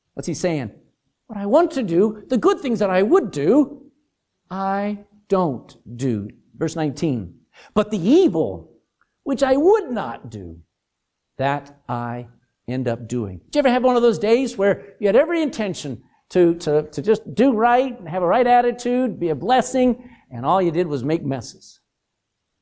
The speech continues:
Yep. That happened in Paul's life. Look down in verse, uh, twenty-four.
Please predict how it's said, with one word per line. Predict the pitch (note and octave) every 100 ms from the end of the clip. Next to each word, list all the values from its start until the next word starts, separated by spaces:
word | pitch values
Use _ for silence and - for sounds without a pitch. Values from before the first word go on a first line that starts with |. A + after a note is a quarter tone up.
| _ _ _ _ _ _ -
Yep. | G2 F#3+ - - - _ _ _ _ _ _ _ _ _ _ _ _ _ - _ _ _ -
That | D3 F3
happened | C3 D3 D#3+ C#3+
in | C#3+
Paul's | A#2+ A2+ -
life. | A2 A2 F#2+ _ _
Look | - F#3
down | G3 F#3+
in | E3
verse, | C#3+ F#3+ -
uh, | F#3+ E3+ D#3+
twenty-four. | D#3 F3+ D#3+ G3+ G#3 A#2 G#2